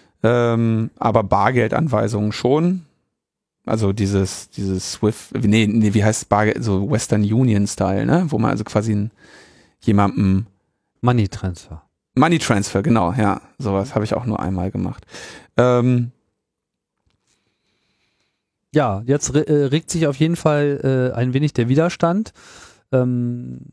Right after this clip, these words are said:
Speaker 2: ich glaube, es steht ohnehin mal für uns an, demnächst mal wieder ein Update aus, äh, dem Europäischen Parlament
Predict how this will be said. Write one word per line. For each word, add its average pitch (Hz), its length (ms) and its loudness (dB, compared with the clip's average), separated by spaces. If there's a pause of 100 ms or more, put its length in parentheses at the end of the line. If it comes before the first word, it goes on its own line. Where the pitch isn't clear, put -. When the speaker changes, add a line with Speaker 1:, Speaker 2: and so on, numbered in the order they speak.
(180)
Speaker 2:
ich - 80 -20
glaube, 143 200 2
es 127 60 0
steht 160 260 -2
ohnehin 151 480 4
mal - 260 2
für - 160 -2
uns 127 220 0
an, 139 260 0
demnächst 127 420 0
mal 131 120 2
wieder 123 240 2
ein 120 260 0
Update 123 520 -2
aus, 113 460 -2
äh, 110 260 0
dem 113 140 -6
Europäischen 120 840 -2
Parlament 117 520 0